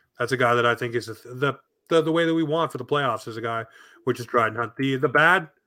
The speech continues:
guys, we touched on it earlier, the special teams. This team's gotta get it going.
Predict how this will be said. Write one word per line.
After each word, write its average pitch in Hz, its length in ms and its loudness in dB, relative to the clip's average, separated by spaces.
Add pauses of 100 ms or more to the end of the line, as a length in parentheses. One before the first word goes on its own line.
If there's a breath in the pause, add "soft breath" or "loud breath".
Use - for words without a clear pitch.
(460)
guys, 151 260 2
we 156 80 0
touched 160 260 0
on 175 100 2
it 147 40 2
earlier, 143 280 2
the 113 80 -8
special 139 320 -10
teams. 107 260 -14
This 113 120 -18
team's 139 680 -14
gotta 135 160 -6
get 135 120 -4
it 107 120 -14
going. 139 300 -4